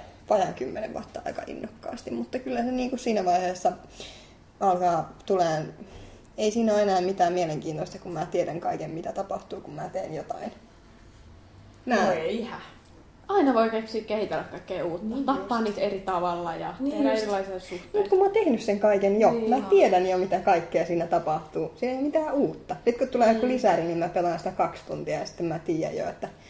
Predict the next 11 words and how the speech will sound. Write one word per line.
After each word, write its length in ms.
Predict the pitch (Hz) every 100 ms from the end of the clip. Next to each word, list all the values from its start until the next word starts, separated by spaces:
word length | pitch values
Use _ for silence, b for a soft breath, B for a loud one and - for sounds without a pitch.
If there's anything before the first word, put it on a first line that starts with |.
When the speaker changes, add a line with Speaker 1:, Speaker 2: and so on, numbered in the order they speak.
| b -
Speaker 1:
mitä 240 | 202 175
se 80 | 170
kaikki 460 | 165 - 175 170 -
sisältö 420 | 175 160 175 -
antaa 320 | - 196 196 - 247 -
mulle. 320 | 202 175 185 190 -
Tai 140 | -
siis 200 | - 175
ei 220 | 170 165 -
anna 240 | - 165
mulle. 320 | 160 165 190